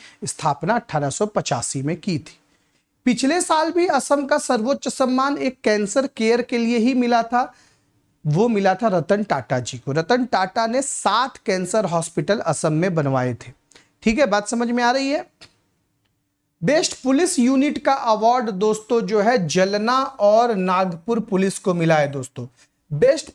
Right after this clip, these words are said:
पुलिस यूनिट का अवार्ड दोस्तों, जलना और नागपुर पुलिस को मिला है, ये याद रखिएगा। अच्छा चलिए, इस बार किस जगह की पुलिस को प्रेसिडेंट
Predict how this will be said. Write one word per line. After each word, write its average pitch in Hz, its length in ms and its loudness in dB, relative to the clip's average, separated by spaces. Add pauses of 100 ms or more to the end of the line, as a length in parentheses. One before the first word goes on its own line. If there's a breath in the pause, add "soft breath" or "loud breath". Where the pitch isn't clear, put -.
पुलिस 262 380 -2
यूनिट 220 440 0
का 247 160 -2
अवार्ड 202 580 2
दोस्तों, 196 540 -2
जलना 190 480 2
और 202 420 2
नागपुर 175 640 -2
पुलिस 185 400 0
को 175 200 -2
मिला 160 320 2
है, 196 280 0 (360 loud breath)
ये 208 180 0
याद 156 300 0
रखिएगा। 127 380 -8 (280 soft breath)
अच्छा 294 120 2
चलिए, 320 300 0
इस 302 260 0
बार 277 300 2 (100)
किस 277 300 -2
जगह 226 320 2
की 285 220 0
पुलिस 220 440 0
को 151 260 0 (1700)
प्रेसिडेंट 269 800 2